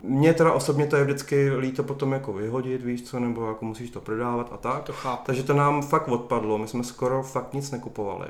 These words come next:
Speaker 1: A plus, když to potom přepočítáš na dopravu, když bychom bydleli někde, teda samozřejmě levnější byty budou někde mimo centrum, tak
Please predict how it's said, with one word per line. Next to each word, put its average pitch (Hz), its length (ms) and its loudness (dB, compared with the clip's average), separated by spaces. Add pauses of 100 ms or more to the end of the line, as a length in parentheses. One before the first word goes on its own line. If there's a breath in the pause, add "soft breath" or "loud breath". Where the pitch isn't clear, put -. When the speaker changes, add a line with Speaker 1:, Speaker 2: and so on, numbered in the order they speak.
(420 loud breath)
Speaker 1:
A 117 60 -6
plus, 131 360 0
když 131 140 -6
to 135 120 -2
potom 135 340 -4
přepočítáš 127 880 -4
na 117 120 -2
dopravu, 117 540 -2
když 104 120 -8
bychom 110 300 -4
bydleli 113 380 -2
někde, 113 300 -2
teda 113 200 -2
samozřejmě 117 460 0
levnější 117 440 0
byty 117 220 -4
budou 117 260 -4
někde 117 240 -4
mimo 120 220 -2
centrum, 110 640 -8 (680 loud breath)
tak 117 680 2